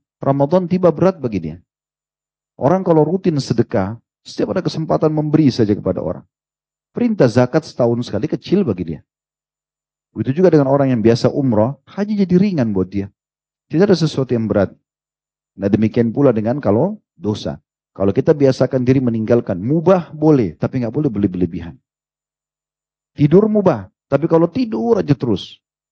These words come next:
nanti bisa jadi bahaya nih, bisa jadi dosa dia. Karena membuang-buang waktu yang harusnya dipakai untuk hal yang lebih bermanfaat. Karena kalau di buku amal kita tertulis tidur saja mubah, yang mubah, tidak kita niatkan untuk ibadah misalnya, maka tidak ada manfaatnya, tidak ada yang kita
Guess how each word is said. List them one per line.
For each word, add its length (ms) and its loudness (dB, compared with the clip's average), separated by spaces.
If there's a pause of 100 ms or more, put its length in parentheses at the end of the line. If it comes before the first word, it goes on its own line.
(120)
nanti 160 -10
bisa 240 0
jadi 160 4
bahaya 320 0
nih, 160 -4
bisa 160 -2
jadi 160 -4
dosa 320 -2
dia. 240 -8 (360)
Karena 200 -2
membuang-buang 600 -2
waktu 360 -6 (720)
yang 160 0
harusnya 480 -4
dipakai 480 -2
untuk 240 -6
hal 120 -2
yang 160 0
lebih 200 0
bermanfaat. 600 -4 (720)
Karena 200 0
kalau 240 4
di 40 0
buku 200 0
amal 240 2
kita 160 -2
tertulis 400 -2
tidur 400 0
saja 320 2
mubah, 320 0
yang 240 -2
mubah, 400 0 (400)
tidak 240 -6
kita 160 0
niatkan 400 -2
untuk 200 -4
ibadah 360 2
misalnya, 480 -4 (360)
maka 240 -10
tidak 200 -2
ada 40 0
manfaatnya, 480 0
tidak 200 2
ada 40 -4
yang 120 -4
kita 360 -4